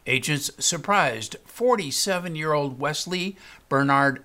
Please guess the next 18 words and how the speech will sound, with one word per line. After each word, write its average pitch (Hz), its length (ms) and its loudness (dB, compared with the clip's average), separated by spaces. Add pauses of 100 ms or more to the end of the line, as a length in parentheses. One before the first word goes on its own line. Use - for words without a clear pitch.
Owens 131 580 2
of 131 300 -4
Sewanee 135 1080 -2
and 170 240 -2
thirty-four-year-old 185 960 0
Bo 165 400 2
Eric 143 360 -4
Wilson 156 540 -4 (340)
of 131 240 0
Gainesville 135 720 -2
in 156 140 -2
a 170 100 -2
pre-dawn 196 640 -2
raid 151 400 -2
at 127 180 -6
their 147 320 -4
upscale 131 560 -4
homes. 135 560 -4